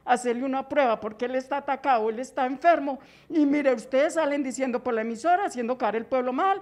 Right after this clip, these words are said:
bien, la alcaldía bien, el hospital bien, mientras que todo está es mal,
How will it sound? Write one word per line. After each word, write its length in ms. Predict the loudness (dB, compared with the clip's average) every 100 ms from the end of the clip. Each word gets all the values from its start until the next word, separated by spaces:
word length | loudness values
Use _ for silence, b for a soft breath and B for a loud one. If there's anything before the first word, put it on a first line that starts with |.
| B B
bien, 440 | -6 2 4 4 2
la 60 |
alcaldía 460 | 0 0 -2 0 -2
bien, 280 | 0 -2 -2
el 80 |
hospital 420 | -6 -8 -6 -4 -2
bien, 300 | -2 -4 -6 B
mientras 400 | -2 -2 -2 -4
que 100 | -2
todo 280 | 0 2 2
está 260 | 2 -2 -4
es 220 | -4 -8
mal, 460 | 2 6 6 4 -2